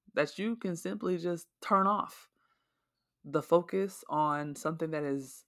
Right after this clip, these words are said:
uh, critical to my life and livelihood, something that, um,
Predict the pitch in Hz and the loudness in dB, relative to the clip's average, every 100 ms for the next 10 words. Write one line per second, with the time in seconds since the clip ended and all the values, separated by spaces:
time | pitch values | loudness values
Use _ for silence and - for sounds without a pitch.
0 | - 143 131 131 - 170 175 190 190 - | -6 -4 -4 -6 -6 -6 -4 -2 -4 -4
1 | 160 143 123 117 139 170 131 123 143 151 | -4 0 -2 -2 -6 -8 -10 -6 -6 -4
2 | 170 190 185 185 - 143 147 151 139 131 | -4 -2 -2 -6 -4 -4 -4 -6 -6 -8
3 | 120 _ - - - - 135 131 131 131 | -10 _ -20 -20 -12 -2 0 0 -4 -8